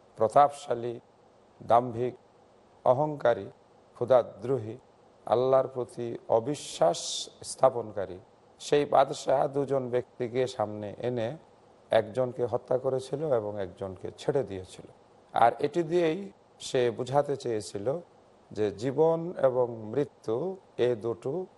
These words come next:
ওই বাদশাহ বা তার হাতে। ইব্রাহিম আলাইহিস সালাতু ওয়াস সালাম তাকে জব্দ করার জন্য এবার প্রস্তাব দিলেন, "ঠিক আছে, তুমি একজন জীবিত মানুষকে হত্যা করে এবং একজন মানুষকে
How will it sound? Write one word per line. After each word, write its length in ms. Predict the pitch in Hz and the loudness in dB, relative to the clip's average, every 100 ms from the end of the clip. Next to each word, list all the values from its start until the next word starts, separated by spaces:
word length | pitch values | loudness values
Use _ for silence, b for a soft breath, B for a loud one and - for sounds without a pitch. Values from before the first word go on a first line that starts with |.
| _ _ _ - | _ _ _ -2
ওই 220 | 107 107 98 | 0 0 4
বাদশাহ 540 | 127 123 - - 151 | 4 4 -4 -4 0
বা 140 | 117 | 2
তার 260 | 101 101 95 | 2 2 0
হাতে। 320 | 92 87 - - _ _ _ - | -2 -12 -14 -20 _ _ _ -4
ইব্রাহিম 460 | 127 135 156 180 | 0 6 6 6
আলাইহিস 440 | 185 180 175 180 - | 4 4 4 2 0
সালাতু 340 | 151 143 139 | 4 4 4
ওয়াস 200 | 127 113 | 0 2
সালাম 460 | 131 120 139 156 160 | 2 4 2 0 -2
তাকে 280 | - 107 110 | 0 0 0
জব্দ 440 | 110 165 147 143 | 4 4 2 -4
করার 360 | 117 110 101 92 | -2 -2 -2 -4
জন্য 440 | 98 110 151 170 - _ _ _ | -10 -4 -4 -4 -8 _ _ _
এবার 320 | 139 156 175 | 6 8 6
প্রস্তাব 480 | 170 175 170 - 196 | 4 0 0 2 2
দিলেন, 340 | 165 170 135 90 - _ _ _ | 2 2 2 0 -8 _ _ _
"ঠিক 220 | 151 196 | 2 4
আছে, 380 | 190 - 147 160 - _ _ _ _ - | 4 2 -4 -8 -10 _ _ _ _ -2
তুমি 180 | 175 | 2
একজন 280 | 202 196 196 | 4 4 2
জীবিত 300 | 156 156 170 | 2 0 2
মানুষকে 680 | 170 170 170 156 - 175 175 160 _ _ _ _ - | 2 2 0 -2 0 4 4 2 _ _ _ _ 2
হত্যা 360 | 160 170 175 | 2 4 2
করে 400 | 160 151 151 147 - _ _ _ _ - | 4 2 2 2 -2 _ _ _ _ 0
এবং 260 | 139 160 | 2 4
একজন 320 | 165 143 156 | 4 4 0
মানুষকে 600 | 156 156 151 - 147 135 | 0 -2 -2 -4 -2 -2